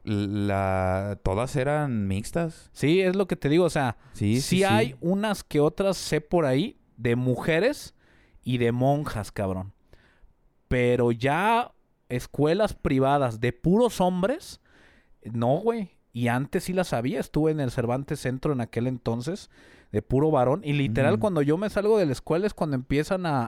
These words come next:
Speaker 2: a mezclar. Este, in-, igual cuando me salí del Garibaldi también empezaron a mezclar. Entonces yo tenía ese amigo, eh, cuando se le dio la oportunidad y tuvo acceso al, al Nintendo sesenta y cuatro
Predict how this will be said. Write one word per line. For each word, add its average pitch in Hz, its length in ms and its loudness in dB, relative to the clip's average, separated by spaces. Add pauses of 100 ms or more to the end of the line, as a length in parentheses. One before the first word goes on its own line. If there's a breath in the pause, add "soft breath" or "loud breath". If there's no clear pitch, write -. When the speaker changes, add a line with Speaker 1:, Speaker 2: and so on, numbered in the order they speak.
(100)
Speaker 2:
a 110 60 -2
mezclar. 117 640 -6 (560 soft breath)
Este, 110 280 -2
in-, 120 160 -4
igual 135 360 0
cuando 117 220 -2
me 110 120 -2
salí 117 280 0
del 190 120 0
Garibaldi 151 460 2
también 120 380 -4
empezaron 147 440 -6
a 139 60 -2
mezclar. 151 480 -4 (280 soft breath)
Entonces 147 280 -2
yo 151 140 2
tenía 196 260 -2
ese 196 160 0
amigo, 196 460 0 (720 loud breath)
eh, 120 420 0
cuando 127 380 0
se 127 180 -4
le 123 260 2
dio 131 140 2
la 175 80 2
oportunidad 143 800 0 (120)
y 127 140 -6
tuvo 147 320 0
acceso 170 640 0 (480 soft breath)
al, 120 480 -2
al 113 440 -4
Nintendo 147 580 -2
sesenta 123 460 -4
y 110 80 -4
cuatro 139 460 -4